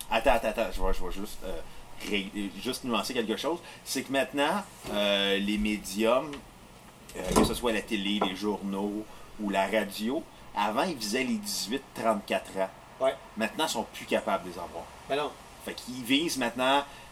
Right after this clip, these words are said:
Speaker 1: le vingt-cinq cinquante ans.
Speaker 2: Ben ouais. Faut aller mettre les tunes qui jouaient. Fait que ce qui fait que c'est une bulle dans le temps qui va finir par mourir avec le dernier boomer, comme la télé.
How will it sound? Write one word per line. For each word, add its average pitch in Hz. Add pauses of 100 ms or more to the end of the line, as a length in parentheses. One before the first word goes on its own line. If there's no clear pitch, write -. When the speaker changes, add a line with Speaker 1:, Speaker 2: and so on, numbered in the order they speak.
(100)
Speaker 1:
le 104
vingt-cinq 127 (160)
cinquante 117
ans. 90 (300)
Speaker 2:
Ben 202
ouais. 170 (420)
Faut 135
aller 135
mettre 147
les 143
tunes 165 (120)
qui 139
jouaient. 165 (240)
Fait 180
que -
ce -
qui -
fait 349
que -
c'est -
une - (100)
bulle - (100)
dans -
le -
temps -
qui -
va 127
finir 123
par 127
mourir 131
avec 143
le 175
dernier 175
boomer, 185
comme 160
la 175
télé. 190